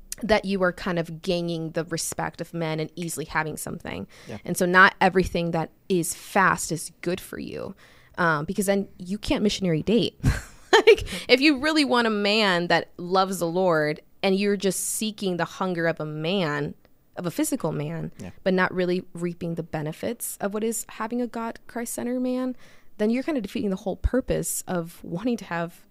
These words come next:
Speaker 1: a dating relationship anyway.
Speaker 2: Yeah.
Speaker 1: Um, so I, th-, we really gotta be careful when it comes to modesty, like, and th-, this is another avenue that I take this question at.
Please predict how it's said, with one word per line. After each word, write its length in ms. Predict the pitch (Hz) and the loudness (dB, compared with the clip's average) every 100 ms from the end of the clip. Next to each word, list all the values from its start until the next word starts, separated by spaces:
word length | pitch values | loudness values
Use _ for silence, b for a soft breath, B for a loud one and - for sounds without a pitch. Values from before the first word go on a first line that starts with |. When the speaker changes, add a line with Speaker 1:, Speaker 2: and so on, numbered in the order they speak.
| - - | -20 -8
Speaker 1:
a 60 | 190 | -6
dating 200 | 196 190 | -2 -2
relationship 400 | 180 185 175 180 | -2 -4 -4 -6
anyway. 400 | 320 214 - - - | -4 -4 -6 -10 -8
Speaker 2:
Yeah. 140 | 92 B 170 160 | -8 B -8 2
Speaker 1:
Um, 400 | 185 165 131 165 | 4 4 2 2
so 180 | 226 - | 6 6
I, 120 | 202 | 6
th-, 240 | - - | 2 -8
we 140 | 208 220 | -2 -2
really 320 | 190 269 240 | 2 2 2
gotta 180 | 190 180 | 2 0
be 100 | 180 | -2
careful 680 | - - 202 202 170 160 - | -6 -2 -2 -2 -4 -4 -2
when 120 | 180 | -2
it 80 | 170 | -2
comes 280 | 180 180 | -2 -4
to 100 | - | -2
modesty, 560 | 170 170 165 160 - 165 | 0 2 2 0 -4 -6
like, 300 | 165 165 - b b b b b - - - - - - - - - | -6 -8 -8 b b b b b -20 -20 -20 -20 -20 -20 -20 -10 0
and 220 | 208 185 | 2 2
th-, 140 | 190 - | 0 -4
this 260 | 202 208 185 | -2 -2 -2
is 100 | 175 | -2
another 320 | 170 170 160 | 0 2 2
avenue 420 | 165 165 160 151 | 0 0 0 0
that 180 | 170 - - | -2 -4 -2
I 120 | 160 | -2
take 240 | - 165 | -2 -6
this 160 | - - | -6 -6
question 340 | 180 170 165 | -4 -4 -4
at. 200 | 165 - | -6 -6